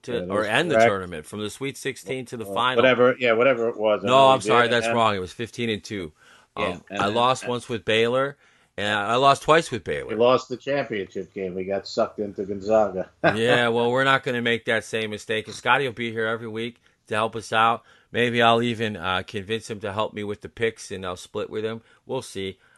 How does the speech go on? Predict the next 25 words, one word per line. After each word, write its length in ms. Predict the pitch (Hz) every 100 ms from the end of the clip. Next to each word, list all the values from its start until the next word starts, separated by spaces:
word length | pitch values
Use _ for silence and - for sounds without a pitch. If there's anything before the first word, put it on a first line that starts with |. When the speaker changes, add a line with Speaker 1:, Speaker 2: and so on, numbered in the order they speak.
| _
Speaker 1:
We 120 | 120 143
can 120 | 147
figure 300 | 123 113 110
things 280 | 110 101 101
out. 200 | 98 98
Scotty 320 | - 120 120
and 100 | 113
I 80 | 110
figure 240 | - 104
things 300 | 101 104 98
out 160 | 98 -
together 360 | 92 90 87
very 260 | 85 90 90
quickly. 540 | - 120 - 78 - _ _ _ - -
<laughs> 240 | 95 _ - _ _ - _ _ _ _ _ -
Speaker 2:
That's 240 | 90 -
it. 200 | 117 107 -
Speaker 1:
That's 300 | - 113 -
it. 140 | 131 110
All 140 | 113
right, 160 | 117 110
great 220 | 117 110
stuff 240 | - 110
today, 260 | - 101 87
Feeds. 480 | 80 85 85 -